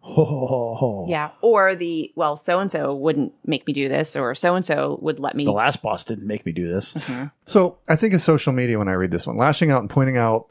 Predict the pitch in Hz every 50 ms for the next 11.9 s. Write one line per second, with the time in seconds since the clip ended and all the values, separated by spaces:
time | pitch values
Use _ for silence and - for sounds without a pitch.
0 | _ _ _ _ _ _ _ _ - 113 101 - - 120 117 123 120 113 104 -
1 | - - 127 117 113 - - 113 101 98 - - 127 113 - - 104 - - 101
2 | 95 95 104 107 110 - - - 147 139 127 123 113 110 104 - 123 107 - -
3 | 131 127 117 117 117 - 107 101 98 104 104 107 110 110 117 127 - - 123 107
4 | 107 117 165 180 175 156 123 101 113 117 - - 120 120 120 113 117 127 139 151
5 | 156 147 139 131 120 - 113 107 - - 95 - - - 127 101 80 71 - _
6 | _ _ _ _ _ _ _ _ _ _ _ _ _ _ - - _ _ _ _
7 | - - 131 110 - 160 170 151 120 135 127 110 - 139 120 - - 107 107 117
8 | 139 160 147 120 - 78 78 - 73 - - _ _ _ - 135 123 117 110 110
9 | 107 156 185 - - - - - 80 - - - - - - _ _ _ _ _
10 | _ _ _ _ _ _ _ _ _ _ _ - 117 110 110 101 - 117 107 131
11 | 120 131 117 120 127 117 120 120 110 - - - 175 135 120 - -